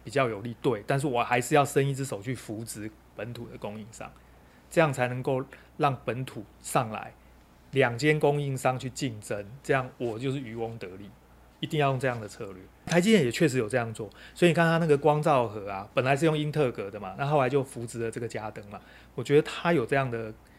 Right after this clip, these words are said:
想法，只不过是光罩盒毕竟不是最高阶的东西，台积电应该还是要朝向高阶的部分，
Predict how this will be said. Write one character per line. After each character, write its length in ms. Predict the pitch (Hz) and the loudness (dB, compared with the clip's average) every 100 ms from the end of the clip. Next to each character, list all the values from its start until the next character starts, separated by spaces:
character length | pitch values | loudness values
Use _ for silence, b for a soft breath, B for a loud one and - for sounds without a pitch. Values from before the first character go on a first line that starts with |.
| b - | b -10
想 320 | - 113 123 | -4 -4 -2
法， 180 | 113 92 B B - | -4 -6 B B -6
只 100 | 135 | -2
不 80 | |
过 200 | 160 185 | 4 6
是 400 | 147 175 165 143 - - - - - - - - - - | 4 2 -2 -2 -6 -10 -12 -12 -14 -14 -16 -16 -12 4
光 180 | 165 170 | 6 8
罩 180 | 170 127 | 6 6
盒 120 | 123 | 4
毕 180 | 151 135 | 0 0
竟 160 | 143 | -2
不 140 | 123 120 | -2 -4
是 160 | 139 | -4
最 140 | - 123 | 0 0
高 160 | 117 | 0
阶 180 | 117 113 | -2 -6
的 80 | 101 | -8
东 160 | 101 98 | -10 -12
西， 160 | - 104 - - - B B - | -16 -16 -18 -18 -20 B B -12
台 160 | - 131 | -2 0
积 140 | 156 | 2
电 120 | 156 | 0
应 60 | 147 | 2
该 80 | 143 | 0
还 100 | 127 | 0
是 100 | 139 | 0
要 80 | 131 | -2
朝 240 | - 110 | -4 -8
向 200 | 120 120 | -8 -8
高 180 | 127 120 | -4 -4
阶 200 | 117 113 | -4 -8
的 100 | 104 | -8
部 160 | 110 110 | -14 -12
分， 180 | 113 | -12